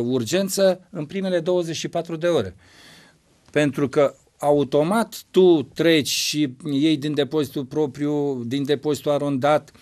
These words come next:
uh, dacă numărul, uh, uh, victimelor, celor sinistrați trece de cinci mii, intervine federația, încep să, să derulează ajutoarele, medicamente, uh,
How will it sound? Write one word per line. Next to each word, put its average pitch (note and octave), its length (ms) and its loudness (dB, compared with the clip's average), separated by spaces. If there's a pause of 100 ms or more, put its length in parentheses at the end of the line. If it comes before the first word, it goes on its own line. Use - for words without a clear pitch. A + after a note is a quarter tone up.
(220)
uh, C#3 300 -2
dacă D3 380 0
numărul, D#3 540 0
uh, D3 560 -2
uh, C#3+ 260 -6 (880)
victimelor, D3 920 0 (240)
celor D3+ 340 0
sinistrați D3 600 -2 (360)
trece D3+ 300 -2
de C#3+ 140 0
cinci C#3+ 440 -4
mii, D3 320 -2
intervine C#3+ 440 -4
federația, C#3+ 760 0 (1200)
încep E3+ 580 4
să, D#3 520 2
să D3 180 -4
derulează C#3+ 640 0
ajutoarele, C3 640 -2
medicamente, C3+ 1000 -2 (160)
uh, C3 180 -4